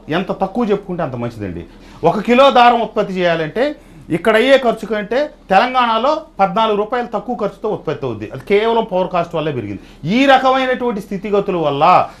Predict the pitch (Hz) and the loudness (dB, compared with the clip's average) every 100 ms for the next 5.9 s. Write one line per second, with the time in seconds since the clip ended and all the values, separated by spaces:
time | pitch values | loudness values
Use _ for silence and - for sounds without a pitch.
0 | - 180 202 254 262 247 233 190 175 180 | -4 2 2 4 4 4 0 -4 -4 -4
1 | 196 151 143 170 151 131 123 123 254 - | -6 -6 -8 -2 -2 0 -2 -4 -6 -10
2 | - - 110 170 208 285 294 277 254 254 | -20 -16 0 2 4 4 6 4 2 -4
3 | 233 208 214 233 220 190 190 240 311 - | -2 -2 -2 -4 -4 -2 0 2 0 -6
4 | _ 160 165 240 202 226 226 185 196 214 | _ -12 -2 0 0 -2 -4 -6 -8 -4
5 | 196 185 180 175 156 151 139 160 123 | -4 -4 -4 -2 0 -2 0 -2 -4